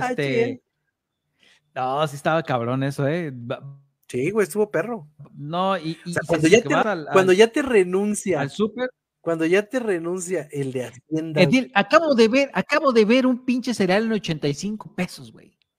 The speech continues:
Speaker 2: Las Azucaritas, güey, acabo de comprar unas en cincuenta y dos. Una caja chica, cincuenta y dos pesos.
Speaker 1: ¿Cómo, cómo, cómo era el ese? Ya, sabes que está jodida la inflación cuando ya anda el gansito en diecinueve varos, güey.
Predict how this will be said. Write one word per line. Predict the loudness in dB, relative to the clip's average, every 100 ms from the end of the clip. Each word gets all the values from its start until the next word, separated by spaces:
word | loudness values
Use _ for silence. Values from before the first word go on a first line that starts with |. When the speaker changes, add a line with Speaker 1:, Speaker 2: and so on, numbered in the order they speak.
| _ _ _ _ _ _ -20 -20 _
Speaker 2:
Las | -18 -14
Azucaritas, | -12 -8 -8 -6 -6
güey, | -4 -4
acabo | -4 -4 -6
de |
comprar | -6 -6 -6 -4
unas | -6 -8
en | -10
cincuenta | -12 -12 -12
y |
dos. | -12 -14 -16 _ _ _ _ _ _ _ _ _ _ _ _ _ -12
Una | -10 -8
caja | -10 -10
chica, | -12 -12 -12 -14 _ _ -20
cincuenta | -16 -14 -14
y | -14
dos | -16
pesos. | -20 -20 _ 2
Speaker 1:
¿Cómo, | 2 4
cómo, | 2 0 0
cómo | -2 0
era | 0
el | 0
ese? | -2 -2
Ya, | -2 -4 -8
sabes | -4 -2 -2
que | -8
está | -6 -4
jodida | 0 2 4 2
la | 2
inflación | 0 -4 -4 -4
cuando | -2 0
ya | 0 -2
anda | 0 0 0
el |
gansito | -2 -2 -4 -2 -2
en |
diecinueve | -2 -6 -4 -2 0
varos, | 0 -2 -4
güey. | -10